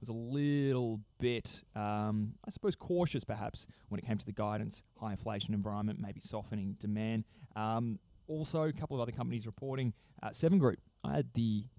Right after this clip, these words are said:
uh, privilege of talking, uh, to the C E O, uh, there today. Um, had a little bit of a chat just about what drove that strong performance for the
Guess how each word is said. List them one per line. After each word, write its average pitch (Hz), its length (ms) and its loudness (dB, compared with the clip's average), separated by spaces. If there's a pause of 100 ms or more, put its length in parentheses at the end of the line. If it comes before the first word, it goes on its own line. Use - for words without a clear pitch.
(180)
uh, 104 280 2 (140)
privilege 214 600 -2
of - 100 -12
talking, 113 460 -2 (480)
uh, 101 240 0 (100)
to 113 220 -4
the 104 80 -6
C 104 400 -6
E 101 60 -4
O, 104 260 -2 (360)
uh, 101 200 -6 (120)
there 101 360 -6
today. 110 580 -6 (340)
Um, 104 300 -8
had 117 160 -10
a 107 40 -6
little 113 220 -6
bit 104 120 -8
of 98 100 -10
a 101 40 -12
chat 101 340 -10
just - 180 -16
about 101 380 -8
what 107 180 -8
drove 107 300 -6
that 104 200 -8
strong 104 460 -6
performance 104 560 -8 (140)
for 113 280 -8 (360)
the 95 80 -6